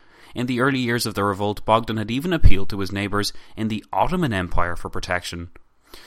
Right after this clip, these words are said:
a status which would have effectively transformed Bogdan into a Turkish figurehead. Perhaps such a deal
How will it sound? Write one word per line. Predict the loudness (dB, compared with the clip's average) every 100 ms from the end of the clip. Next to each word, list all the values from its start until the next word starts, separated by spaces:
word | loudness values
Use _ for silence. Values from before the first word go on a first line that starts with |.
| -20 -10
a | -6
status | -2 0 0 -6 -10 -10
which | -4 -2
would | -2
have | -4
effectively | -4 -6 -6 -8 -8
transformed | -2 0 -2 -4 -4 0
Bogdan | -2 -2 -6 -10 -12 -10
into | -8 -8
a | -8
Turkish | -4 -2 -2 -2 -8 -8 -8
figurehead. | -6 -6 -6 -6 -8 -10 -12 -12 -16 -20 _ _ _ -20 -20 -20 -20 _ -20 0 4
Perhaps | 6 6 6 4
such | 2
a | -2
deal | -2 -2 0 -2